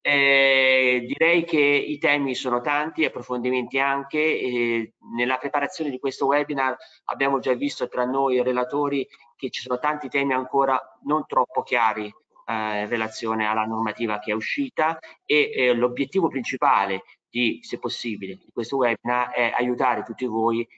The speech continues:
e anche tra di noi a far chiarezza, eh, e dare ognuno il proprio punto di vista e la propria riflessione.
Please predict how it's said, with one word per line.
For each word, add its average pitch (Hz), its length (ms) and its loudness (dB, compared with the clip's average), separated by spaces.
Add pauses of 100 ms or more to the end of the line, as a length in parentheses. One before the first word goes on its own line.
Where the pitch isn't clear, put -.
e 131 100 -2
anche 127 320 -2
tra 123 180 -2
di 123 140 -2
noi 110 260 2
a - 140 -6
far 113 240 -4
chiarezza, 104 720 -2
eh, 101 500 -6
e 110 40 -2
dare 107 340 -2
ognuno 110 360 -2
il 101 120 -6
proprio 110 240 -2
punto 120 300 -10
di 120 80 -4
vista 98 280 -10
e 98 40 -6
la 95 80 -6
propria 98 460 -2
riflessione. - 680 -14